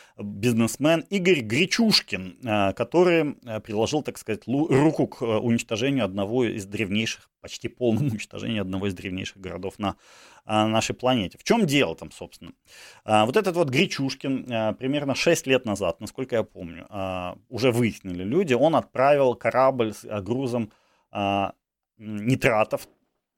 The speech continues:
то есть, э, натриевой селитры из Грузии в, а, по-моему, в Мозамбик, в африканскую страну. По пути этот корабль он фактически оставил, ему заплатили за перевоз этих,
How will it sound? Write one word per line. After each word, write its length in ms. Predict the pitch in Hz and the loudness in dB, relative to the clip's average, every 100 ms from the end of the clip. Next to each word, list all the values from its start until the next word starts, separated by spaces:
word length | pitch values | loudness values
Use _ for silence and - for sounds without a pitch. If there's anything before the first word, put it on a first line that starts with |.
| - | -16
то 80 | 123 | -12
есть, 280 | - - 127 | -10 -8 -6
э, 320 | 113 104 95 - - | -4 -4 -8 -14 -8
натриевой 420 | 113 117 110 107 | -6 -2 -2 -2
селитры 640 | - 107 143 175 131 104 - - _ | -4 -4 -4 0 0 0 -2 -20 _
из 240 | 151 139 101 | 0 0 2
Грузии 600 | 117 139 196 143 110 92 | 2 4 4 2 0 -2
в, 400 | 87 117 147 147 _ _ _ _ _ _ _ 101 | 0 2 2 2 _ _ _ _ _ _ _ _
а, 260 | 104 98 85 - | -10 -8 -8 -6
по-моему, 320 | 127 170 143 | -2 2 0
в 120 | 95 | 0
Мозамбик, 480 | 120 110 135 120 - | 0 4 2 2 -2
в 60 | 101 | -6
африканскую 540 | 127 123 120 - 107 | -6 -2 -2 -2 -10
страну. 600 | - 117 127 120 87 90 - | -10 0 0 2 -4 -8 -14
По 60 | |
пути 260 | 117 147 185 | -14 -2 4
этот 260 | 151 120 101 | 4 2 0
корабль 400 | 123 117 104 104 | 2 4 2 0
он 320 | 98 95 87 _ _ | -2 -4 -12 _ _
фактически 380 | 113 113 104 - | -16 -10 -10 -4
оставил, 480 | 98 - 170 175 131 | -6 2 4 6 6
ему 160 | 127 127 | 6 4
заплатили 480 | 127 143 135 127 | 2 0 0 -2
за 160 | 101 107 | -2 -2
перевоз 580 | - 127 131 220 240 - | -2 -4 0 0 0 -6
этих, 320 | 104 - - | -16 -16 -20